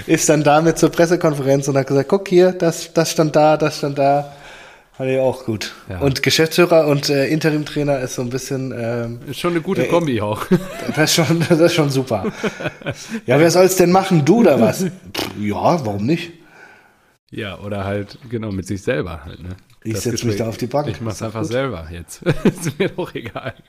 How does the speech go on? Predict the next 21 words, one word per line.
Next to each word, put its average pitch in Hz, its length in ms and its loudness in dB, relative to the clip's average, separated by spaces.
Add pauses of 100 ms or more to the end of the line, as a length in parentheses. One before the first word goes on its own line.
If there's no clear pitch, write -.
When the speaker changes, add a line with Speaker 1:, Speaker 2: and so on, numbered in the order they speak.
(540)
Speaker 2:
Kann 131 180 -4
mich 147 160 2
nicht 120 200 -2
selber 92 280 -8
entlassen. 90 460 -14 (200)
<laughs> - 200 -18
Das 160 180 -4
ist - 320 -14
gut. - 380 -16 (2000)
Okay, 127 440 -2
ja, 127 160 2
geil. 113 320 -2 (360)
Ähm, 127 520 -2 (1120)
ich - 160 -8
hab 165 80 -6
nichts 170 200 -6
mehr 151 80 0
auf 135 80 -2
dem 127 40 -10
Zettel, 160 180 -4
Marco. 82 320 -8